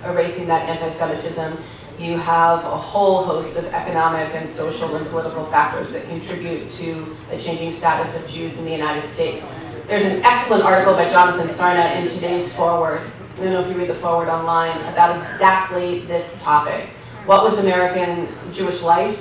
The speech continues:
like in the nineteen twenties and thirties? How is it similar or to or different from what we, um, what we are experiencing right now? And also,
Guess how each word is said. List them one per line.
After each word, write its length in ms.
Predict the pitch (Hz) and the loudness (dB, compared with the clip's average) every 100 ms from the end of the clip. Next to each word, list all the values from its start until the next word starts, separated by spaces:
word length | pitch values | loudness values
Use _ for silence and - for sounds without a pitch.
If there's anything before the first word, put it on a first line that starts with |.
| - | -4
like 420 | 165 - - - | 0 0 0 -4
in 120 | 233 | -2
the 80 | 240 | 2
nineteen 420 | 240 - - 233 | 0 0 -4 -6
twenties 340 | 226 226 226 233 | -4 -2 -2 -2
and 120 | 226 | -2
thirties? 460 | 226 214 214 226 - | -4 -4 -4 -6 -4
How 200 | 190 185 | -2 -2
is 100 | 185 | -4
it 100 | - | -8
similar 560 | 190 185 180 175 160 | -6 -4 -4 -4 -4
or 380 | 151 160 147 - - | -4 -4 -4 -6 -12
to 100 | 190 | -10
or 60 | 170 | -8
different 320 | 175 175 - | -8 -10 -10
from 480 | - 170 165 170 - - - - | -8 -6 -4 -6 -10 -16 -18 -14
what 300 | - - - | -2 -2 0
we, 440 | 185 180 175 170 - | 0 0 0 -2 -6
um, 600 | 165 160 156 151 - - - - - - - | -6 -6 -6 -6 -10 -12 -14 -18 -18 -20 -14
what 200 | - 180 | -4 -2
we 160 | 180 185 | 2 2
are 240 | 165 151 | 2 0
experiencing 720 | - - 220 214 196 196 190 - | -6 0 2 4 2 2 0 2
right 280 | 190 185 | 2 2
now? 360 | 190 196 214 - | 4 8 8 8
And 160 | 185 180 | 6 4
also, 960 | - 269 - - 165 127 175 220 233 | 6 6 6 2 4 4 4 2 -2